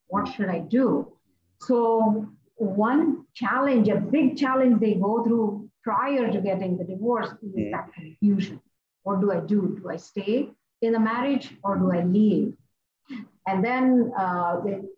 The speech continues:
Speaker 1: and one of the biggest reasons is first, you don't start out a marriage thinking divorce,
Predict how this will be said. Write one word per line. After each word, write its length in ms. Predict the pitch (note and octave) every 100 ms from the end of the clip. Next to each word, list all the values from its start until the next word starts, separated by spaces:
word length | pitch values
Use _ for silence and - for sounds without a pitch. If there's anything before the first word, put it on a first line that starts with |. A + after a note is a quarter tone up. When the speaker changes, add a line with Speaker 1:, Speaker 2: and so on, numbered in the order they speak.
| _
Speaker 1:
and 220 | G3 F#3 F3+
one 160 | B3+
of 140 | D4 A3+
the 260 | F#3 D#3+
biggest 400 | A3 A3 F#4 F#4 D4
reasons 600 | B3+ F#3 F#3 C4+ D#4+ -
is 280 | D4 F4 C#4+
first, 360 | - C#4 C#4+ -
you 80 | A#3+
don't 220 | B3+ B3+
start 320 | - G3+ A3
out 220 | B3 F#4 F4+
a 60 | A3
marriage 360 | G#3 G3+ F#3+
thinking 400 | - G#3 G3 F#3
divorce, 420 | E3+ D#3+ D3 D4+